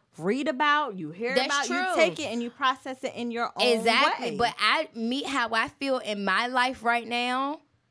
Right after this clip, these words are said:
Speaker 2: I don't wanna be humble anymore.
Speaker 1: Okay.
Speaker 2: I don't wanna be humble anymore because I felt like humble has kept me at a position where I feel like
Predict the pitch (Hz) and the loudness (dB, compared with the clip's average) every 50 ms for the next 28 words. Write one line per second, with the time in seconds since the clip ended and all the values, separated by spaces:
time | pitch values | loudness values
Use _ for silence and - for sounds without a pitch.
0 | _ _ _ _ _ - 233 277 294 285 277 285 294 277 214 208 208 185 196 190 | _ _ _ _ _ -6 -4 -4 -4 -4 -4 -4 -4 -4 -6 -6 -6 -6 -6 -6
1 | 165 147 156 151 147 151 147 147 143 151 165 - 90 87 85 - - - _ - | -6 -8 -8 -8 -8 -8 -10 -12 -12 -12 -12 -12 -10 -10 -12 -12 -14 -18 _ -18
2 | 262 294 - - 277 262 269 277 302 _ - - 220 226 180 156 226 240 254 262 | -16 -16 -14 -12 -12 -12 -12 -12 -14 _ 0 0 0 0 0 -2 -2 -2 -2 -2
3 | 240 - 247 240 226 196 214 220 226 220 226 220 190 185 190 - 180 190 190 190 | -2 -4 -4 -4 -4 -4 -4 -4 -4 -4 -4 -4 -4 -4 -6 -4 -4 -4 -4 -4
4 | 190 185 180 180 180 165 175 175 - 214 196 180 - - 170 196 226 226 _ - | -2 -2 -2 -4 -4 -4 -6 -6 -4 -4 -4 -4 -2 -2 -2 -2 -2 -2 _ 0
5 | 254 254 - 202 226 214 202 202 - _ - - - - _ - - 254 254 254 | 2 2 2 2 0 0 0 0 -4 _ -18 -20 -20 -20 _ -8 -2 0 0 0
6 | 262 247 233 254 262 269 262 226 208 202 - - - - - 262 240 - - - | 0 0 0 0 0 0 -2 -4 -4 -6 -8 -10 -6 -4 -2 0 0 0 -2 -4
7 | 208 214 226 226 226 - - 202 208 208 202 - - 214 185 156 147 185 208 226 | -6 -4 -2 -2 -4 -4 -2 -2 -2 -2 -2 -2 -2 -4 -4 -4 -2 -2 -2 -2
8 | - - - 214 196 190 185 190 190 185 185 180 180 175 165 - - - - - | -2 -2 -4 -4 -4 -4 -4 -4 -2 -2 -2 -2 -2 -4 -6 -8 -14 -20 -20 -20
9 | _ _ - 190 208 220 - - - - 220 208 208 196 190 180 180 180 175 170 | _ _ 0 0 0 0 -6 -8 -4 -2 -2 0 0 -2 -2 -2 -2 -2 0 0
10 | 170 165 165 165 165 _ - | -2 -2 -4 -6 -8 _ -20